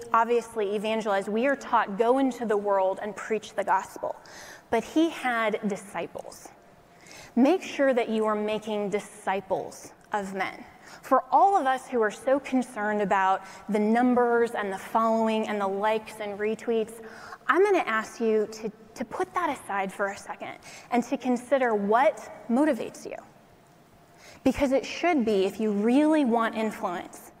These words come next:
it should be discipleship in Jesus Christ. Because he told me, he told me that if you truly want to make a difference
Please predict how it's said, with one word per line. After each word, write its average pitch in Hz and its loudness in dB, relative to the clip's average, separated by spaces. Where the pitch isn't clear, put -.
it 233 4
should 220 -2
be 214 -2
discipleship 269 -2
in 226 2
Jesus 214 -2
Christ. - -6
Because 254 2
he 330 4
told 302 4
me, 202 0
he 320 6
told 403 4
me 202 -2
that 254 4
if 269 -2
you 269 4
truly 339 2
want 226 2
to - -8
make 220 0
a 208 2
difference 185 -6